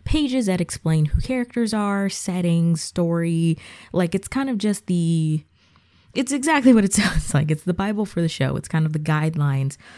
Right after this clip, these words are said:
for the show. And so they make this really robust show Bible for Batman the Animated Series. And you can just tell that they had such a keen understanding and were huge fans of Batman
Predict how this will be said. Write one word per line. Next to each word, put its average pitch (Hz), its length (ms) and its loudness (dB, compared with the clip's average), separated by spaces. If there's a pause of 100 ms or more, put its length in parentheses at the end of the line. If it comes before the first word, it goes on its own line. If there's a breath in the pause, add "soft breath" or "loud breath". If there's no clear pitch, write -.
(140 loud breath)
for - 120 -4
the 147 100 0
show. 156 220 -2
And 143 120 -2
so - 80 -8
they 143 120 0
make 160 240 0
this 147 180 -2 (120)
really 180 240 0
robust 143 840 0 (400 soft breath)
show 294 360 -2
Bible 135 580 -2 (400 soft breath)
for 147 380 -2
Batman 135 460 -2
the 135 140 -4
Animated - 340 -6
Series. 147 340 -4
And 151 80 2
you 180 80 0
can 285 120 -8
just - 260 -8
tell 139 380 -2
that 131 260 -2
they 139 440 0 (640 soft breath)
had - 260 -6
such - 460 0
a 175 460 2 (680 soft breath)
keen 220 380 4
understanding 151 720 2
and - 220 0
were 156 60 2
huge 180 400 -2
fans 135 580 -2
of 175 120 -6
Batman 214 640 0